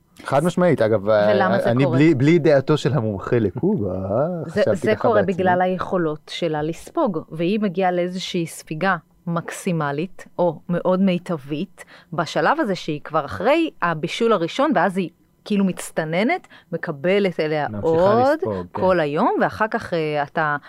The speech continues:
Speaker 2: אוכל אותה.
Speaker 3: נכון.
Speaker 2: עכשיו, יש המון וריאציות של מעטפת הקובה,
Speaker 3: נכון.
Speaker 2: כמובן, יש את התפוחי אדמה, אה, בפסח, יש אורז, יש סולת,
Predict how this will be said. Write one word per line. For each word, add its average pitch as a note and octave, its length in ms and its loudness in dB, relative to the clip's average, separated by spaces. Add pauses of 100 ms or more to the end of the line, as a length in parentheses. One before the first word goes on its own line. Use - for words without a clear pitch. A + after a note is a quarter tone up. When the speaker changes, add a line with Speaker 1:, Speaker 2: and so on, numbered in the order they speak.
(160)
Speaker 2:
אוכל D#3+ 320 -2
אותה. C#3+ 160 -4 (100)
Speaker 3:
נכון. A#2+ 120 -8
Speaker 2:
עכשיו, G#3 340 -2
יש D#4+ 240 -2
המון A#3+ 380 2
וריאציות G3+ 640 -2
של E3+ 240 -4
מעטפת E3+ 640 -4
הקובה, A3 640 0
Speaker 3:
נכון. - 120 -6
Speaker 2:
כמובן, F#3+ 600 0
יש E3+ 220 -4
את E3+ 200 -8
התפוחי D#3+ 640 -2
אדמה, G#3+ 400 0 (400)
אה, F#3+ 320 2
בפסח, F3 460 -4
יש E3+ 160 -6
אורז, F#3 340 0
יש E3 200 -6
סולת, G#3+ 460 0